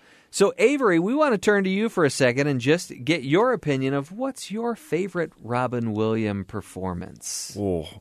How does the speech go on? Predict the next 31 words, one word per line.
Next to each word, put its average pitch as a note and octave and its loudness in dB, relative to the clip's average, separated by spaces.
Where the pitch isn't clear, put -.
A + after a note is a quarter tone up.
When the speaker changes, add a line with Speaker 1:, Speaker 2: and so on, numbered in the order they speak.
Speaker 2:
my A2+ 4
favorite G2+ 2
Robin E2+ 2
Williams E2 -2
performance, D#2+ -4
my - -2
favorite F#2 2
Robin E2+ 0
Williams D#2+ -4
movie F2 0
is D#2+ -2
the D#2 0
often F2 2
maligned E2+ 2
Hook - -4
from D2 -6
nineteen F2 0
ninety-one. D2+ 0
Speaker 1:
Oh, C3 2
interesting. G#2 -4
Speaker 2:
Which, A2 2
Speaker 1:
Okay. E3+ -2
Speaker 2:
you G#2+ 4
know, F#2+ 6
directed A#2+ 4
by G#2+ 4
Steven G2+ -2
Spielberg, G2 2
and E2 -2
even C3 -2
Spielberg G#2 -2